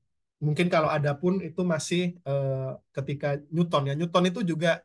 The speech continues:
dia yang membuat buku Optics judulnya, ya. Nah, itu yang pertama kali meleda-, meletakkan fondasi optik juga Isaac Newton, ya.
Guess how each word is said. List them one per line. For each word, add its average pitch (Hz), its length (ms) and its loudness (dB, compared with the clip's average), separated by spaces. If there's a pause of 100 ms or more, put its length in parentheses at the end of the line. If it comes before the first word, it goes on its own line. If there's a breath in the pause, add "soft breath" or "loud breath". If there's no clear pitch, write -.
(540)
dia 202 640 4 (480)
yang 160 180 0
membuat 160 400 0
buku 143 300 -4
Optics - 480 -4
judulnya, 139 420 -2
ya. 131 160 -10 (600)
Nah, 107 320 -12
itu 151 480 -8
yang 135 240 -4
pertama 135 400 -6
kali 139 160 -4
meleda-, 135 480 -4
meletakkan 143 640 -4
fondasi 135 400 -2
optik 151 320 -8
juga 139 320 -4
Isaac - 240 -10
Newton, 120 440 -8
ya. 123 40 -20